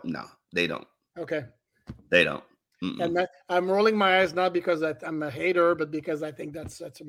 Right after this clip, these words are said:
Speaker 2: ridiculously low number. But we
Speaker 1: Oh,
Speaker 2: can,
Speaker 1: you
Speaker 2: that's
Speaker 1: kidding
Speaker 2: fine.
Speaker 1: me? Please.
Speaker 2: No, I'm not kidding
Speaker 1: Name
Speaker 2: you.
Speaker 1: me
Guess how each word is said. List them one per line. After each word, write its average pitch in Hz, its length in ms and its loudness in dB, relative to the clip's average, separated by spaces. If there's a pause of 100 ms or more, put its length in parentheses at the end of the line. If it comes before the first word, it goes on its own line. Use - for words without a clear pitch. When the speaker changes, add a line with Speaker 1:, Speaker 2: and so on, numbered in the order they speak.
(120)
Speaker 2:
ridiculously 143 720 -14
low 139 120 -12
number. 131 380 -20
But - 100 -14 (420)
we 202 100 -4
Speaker 1:
Oh, - 140 -8
Speaker 2:
can, 277 160 -8 (100)
Speaker 1:
you - 140 -14
Speaker 2:
that's 285 100 -8
Speaker 1:
kidding 117 320 0
Speaker 2:
fine. 139 120 -2
Speaker 1:
me? 156 200 -8
Please. - 640 -10
Speaker 2:
No, 262 160 -4
I'm 240 100 -6
not 285 220 -6
kidding 165 260 -6
Speaker 1:
Name 147 220 8
Speaker 2:
you. 147 60 4
Speaker 1:
me - 80 -4